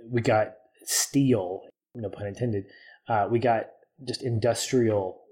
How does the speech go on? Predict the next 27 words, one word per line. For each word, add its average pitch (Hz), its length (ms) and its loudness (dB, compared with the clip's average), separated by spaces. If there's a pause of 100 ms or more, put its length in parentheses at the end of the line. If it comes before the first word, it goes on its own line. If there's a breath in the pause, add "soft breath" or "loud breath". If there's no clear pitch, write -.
(120)
and 110 120 -8
we 104 60 -4
got 113 160 -6
destruction. - 580 -6
We 104 60 -4
got 113 200 -4
all 156 240 2
these 143 180 2
things 127 360 0
that 104 260 0 (840)
really 123 340 6
are 104 240 0
the 101 140 -6
arguments 104 720 -2 (200)
against 104 520 -4
D 107 160 -6
C 104 160 -10
E 101 120 -12 (200)
U. 98 120 -2
It's - 160 -10
too - 180 -2
dark. 120 360 4
It's - 220 -14
too 120 280 2
destructive. 107 640 -6
It's 95 200 -12
too, 117 420 0